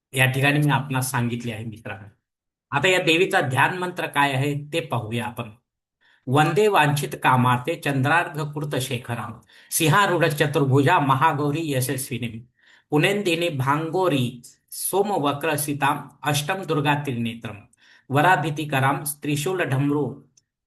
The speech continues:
धरा महागौरी भजेम. पटांबर परिधाना मृदुहास्या नानालंकार भूषिताम. मंजीर कार केयू अंगिनी रत्नकुंडल मंडिताम.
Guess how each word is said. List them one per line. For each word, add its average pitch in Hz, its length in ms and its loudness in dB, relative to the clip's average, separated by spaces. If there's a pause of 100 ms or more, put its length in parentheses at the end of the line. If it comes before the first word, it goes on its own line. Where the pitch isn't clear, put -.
धरा 139 440 2
महागौरी 143 880 0
भजेम. 117 500 -10 (380)
पटांबर 175 480 2
परिधाना 139 760 0
मृदुहास्या 151 760 -2
नानालंकार 143 880 -2
भूषिताम. 123 680 -10 (420)
मंजीर 156 520 4
कार 165 320 4
केयू 156 440 -2
अंगिनी 143 640 -4
रत्नकुंडल 151 1120 0 (800)
मंडिताम. 143 580 0